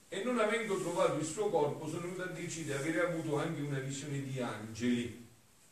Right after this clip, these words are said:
i quali affermano che egli è vivo.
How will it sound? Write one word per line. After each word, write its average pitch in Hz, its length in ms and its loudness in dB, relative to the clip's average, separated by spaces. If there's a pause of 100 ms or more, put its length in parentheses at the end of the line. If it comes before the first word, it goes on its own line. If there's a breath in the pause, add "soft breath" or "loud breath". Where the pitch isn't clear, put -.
(720 loud breath)
i 165 100 -10
quali 226 260 6
affermano 202 580 2
che 180 120 -2
egli 185 200 0
è 175 80 4
vivo. 143 480 -6